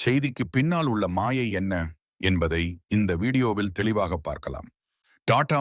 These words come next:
மோட்டார்ஸ் நிறுவனத்தின் பிரதான தொழில் என்ன? கார்கள், ட்ரக்குகள், பஸ்கள் மற்றும் எலக்ட்ரிக் வாகனங்கள் தயாரிப்பதில் உலகளவில் முன்னணி வகிக்கிறது.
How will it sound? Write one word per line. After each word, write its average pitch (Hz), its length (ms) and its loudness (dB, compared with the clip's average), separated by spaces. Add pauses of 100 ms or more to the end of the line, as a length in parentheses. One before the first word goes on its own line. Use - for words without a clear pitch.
மோட்டார்ஸ் 110 500 0
நிறுவனத்தின் 98 600 0
பிரதான 107 320 0 (180)
தொழில் 90 300 0
என்ன? 80 140 -4 (840)
கார்கள், 107 480 2 (300)
ட்ரக்குகள், 95 480 0 (300)
பஸ்கள் 101 380 0 (360)
மற்றும் 95 340 0
எலக்ட்ரிக் 123 500 -2
வாகனங்கள் 90 560 0
தயாரிப்பதில் 85 600 -2 (580)
உலகளவில் 113 600 2
முன்னணி 110 360 0
வகிக்கிறது. 76 500 -6